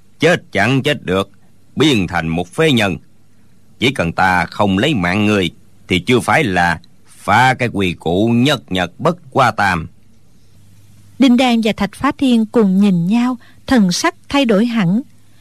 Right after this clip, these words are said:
Speaker 2: Đinh Bất Tam rất lấy làm đắc ý, lại nói luôn một hồi:
Speaker 1: "Diệu kế, diệu kế. Thằng ngốc kia,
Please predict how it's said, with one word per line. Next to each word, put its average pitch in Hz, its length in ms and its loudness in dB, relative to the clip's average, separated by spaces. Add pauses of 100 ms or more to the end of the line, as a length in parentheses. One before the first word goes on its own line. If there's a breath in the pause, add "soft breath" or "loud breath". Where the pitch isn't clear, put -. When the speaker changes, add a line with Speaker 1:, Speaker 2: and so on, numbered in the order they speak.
(320 soft breath)
Speaker 2:
Đinh 220 240 4
Bất 302 200 -2
Tam 202 320 2
rất 269 260 -2
lấy 247 200 2
làm 214 300 0
đắc 262 140 -2 (120)
ý, 254 300 0 (300 soft breath)
lại 202 240 2
nói 220 220 2
luôn 311 300 4
một 180 140 0
hồi: 190 380 0 (760)
Speaker 1:
"Diệu 110 440 -2
kế, 160 200 0 (380)
diệu 107 440 0 (140)
kế. 139 200 0 (1080)
Thằng 85 280 -2
ngốc 139 180 0 (140)
kia, 95 260 -2